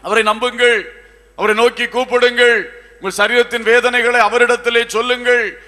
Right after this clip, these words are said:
உங்கள் வேதனை பாடு, எலும்புகளெல்லாம் வலிக்கிறது, ஜாயின்ஸ் எல்லாம் பெயினா இருக்கிறது, ஒன்றும் செய்ய முடியவில்லை என்று எவ்வளவு வேதனை, எவ்வளவு வேதனை. கர்த்தருக்கு ஸ்தோத்திரம். அதை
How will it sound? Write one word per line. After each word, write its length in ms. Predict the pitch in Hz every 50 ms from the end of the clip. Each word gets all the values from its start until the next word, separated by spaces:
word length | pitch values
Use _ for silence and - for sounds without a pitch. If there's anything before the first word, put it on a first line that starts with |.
| - _ _
உங்கள் 200 | 190 202 214 214
வேதனை 500 | 202 226 247 254 240 247 240 240 226 208
பாடு, 480 | - - 190 226 247 254 233 233 214 185
எலும்புகளெல்லாம் 800 | 190 208 226 226 226 220 220 220 226 220 220 220 226 233 240 233
வலிக்கிறது, 800 | 214 214 233 240 - - 240 240 240 233 240 240 233 220 202 - - - - - - - _ _ _ _ _ _ _ _ _ - - -
ஜாயின்ஸ் 420 | 185 202 220 240 240 233 202 -
எல்லாம் 420 | 214 226 226 233 233 247 247 247 -
பெயினா 380 | 202 214 240 254 247 247 247
இருக்கிறது, 760 | 240 233 233 - 247 240 240 247 226 247 247 240 220 185 143 - - - - _ _
ஒன்றும் 360 | - 196 220 220 240 247 240
செய்ய 340 | - - 202 226 240 254 247
முடியவில்லை 800 | 233 226 220 240 247 262 254 254 254 247 254 254 240 233 202 160 - - - - - _ -
என்று 220 | 160 196 190 185
எவ்வளவு 440 | 185 196 196 214 208 202 196 190 175
வேதனை, 480 | 151 175 185 190 175 180 165 156 147
எவ்வளவு 360 | 143 160 175 185 180 175 170 147
வேதனை. 520 | 151 165 170 170 165 165 156 147 123 107 - - _ _
கர்த்தருக்கு 400 | - 170 165 170 165 160 143 151 135 -
ஸ்தோத்திரம். 460 | - 160 170 165 160 151 143 135 117 - - - - _ _ -
அதை 260 | 123 151 156 165